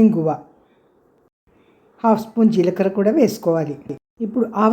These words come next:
సామాన్లు తీసుకుందామండి. ఆవ పెట్టడానికి ఒక స్పూన్ ఆవాలు, రెండు పచ్చిమిర్చి, పసుపు, ఉప్పు కలిపి మెత్తగా నూరి పక్కన పెట్టుకోవాలి.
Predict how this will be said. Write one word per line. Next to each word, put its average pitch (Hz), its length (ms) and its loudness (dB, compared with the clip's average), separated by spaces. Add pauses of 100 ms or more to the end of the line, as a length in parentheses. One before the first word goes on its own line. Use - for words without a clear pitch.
సామాన్లు 214 480 2
తీసుకుందామండి. 175 640 -4 (220)
ఆవ 180 40 -4 (140)
పెట్టడానికి 175 540 -6 (600)
ఒక 190 200 -6
స్పూన్ 220 280 0 (240)
ఆవాలు, 170 360 0 (180)
రెండు 180 240 -2
పచ్చిమిర్చి, 175 540 -6 (120)
పసుపు, 196 380 -4 (540)
ఉప్పు 190 320 -4
కలిపి 180 320 0
మెత్తగా 175 400 -4
నూరి 170 280 2
పక్కన 180 300 -4
పెట్టుకోవాలి. 160 480 -6